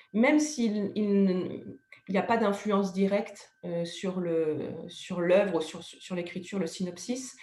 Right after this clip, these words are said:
il y a quand même une influence, euh, dans le sens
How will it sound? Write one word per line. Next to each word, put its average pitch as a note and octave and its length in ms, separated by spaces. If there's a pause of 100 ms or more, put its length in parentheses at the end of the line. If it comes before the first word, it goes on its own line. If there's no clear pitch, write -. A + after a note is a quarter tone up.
(340)
il F#3+ 40
y - 20
a G3 40
quand G3+ 160
même A#3+ 140
une A3 160
influence, G#3+ 720
euh, F3+ 380 (120)
dans G3 140
le G3+ 80
sens C4+ 400